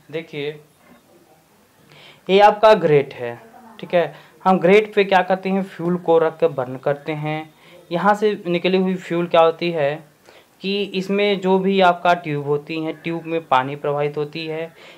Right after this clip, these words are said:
इस tube से जो आपकी flow gases होती हैं इस पे आज जाके टकराती हैं। इसके अलावा हम क्या करते हैं,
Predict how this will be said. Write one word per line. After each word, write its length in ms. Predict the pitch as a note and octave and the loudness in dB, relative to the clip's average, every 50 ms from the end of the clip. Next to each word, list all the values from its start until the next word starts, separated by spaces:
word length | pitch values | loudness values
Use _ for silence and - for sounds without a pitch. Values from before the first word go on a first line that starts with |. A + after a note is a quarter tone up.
| - - | -8 -6
इस 260 | G#3 A3+ A3 - - | -4 -4 -4 -6 -8
tube 240 | - G#3 A3 A3 G3 | -4 -2 -2 -2 -2
से 460 | - - - G3 F#3 F#3+ G3 F#3+ G3 - | -6 -6 -2 0 0 0 0 -2 -4 -8
जो 260 | D#3+ D#3 F#3 F#3 F#3 | -6 -4 -2 2 4
आपकी 300 | F3+ E3+ E3+ E3+ - F#3+ | 4 4 4 2 -2 -6
flow 300 | F#3 F#3 - E3 E3+ E3 | -8 -8 -6 -6 -6 -2
gases 420 | D#3 D#3 D3+ D3 D3+ E3 E3 D#3+ - | 0 0 0 0 -2 -6 -8 -6 -6
होती 260 | D#3 D3+ D3+ D#3 E3 D#3 | -8 -8 -8 -8 -8 -8
हैं 380 | D#3 D#3 D#3+ E3+ E3+ E3+ - - _ _ _ _ - | -6 -6 -6 -6 -8 -8 -12 -18 _ _ _ _ -8
इस 140 | D#3 D3+ D3+ | -8 -8 -6
पे 180 | - E3 E3 | -4 -2 -2
आज 260 | E3 C#3 C#3+ D3+ D3+ | 0 2 2 2 2
जाके 480 | D3 D3 C#3+ D3 D3 - F#3 G3 A3 G3+ - - _ - | 0 0 0 0 -2 -2 -2 -2 -2 -4 -8 -8 _ -4
टकराती 480 | D3+ D3 C#3+ B2 A#2 B2 - - C#3 | -2 2 2 2 2 2 0 -6 -10
हैं। 300 | C3+ C3+ B2+ B2 B2 - - - _ _ - | -10 -8 -8 -8 -10 -12 -16 -20 _ _ -12
इसके 200 | F#3+ F#3+ - A#3+ | -12 0 2 4
अलावा 320 | A#3 A3+ A3 A3+ A#3 A#3 | 6 8 8 8 6 6
हम 180 | A3 G#3+ G3+ F#3+ | 4 2 0 0
क्या 180 | F#3+ F#3+ F#3 F#3 | 4 4 4 6
करते 360 | F3+ F#3+ F#3+ F#3 - G3 F#3+ | 4 2 0 0 0 -2 0
हैं, 520 | F#3 E3+ C#3+ C3+ C3+ C#3+ D3+ D3+ - - | 0 0 0 0 0 -2 -4 -6 -12 -20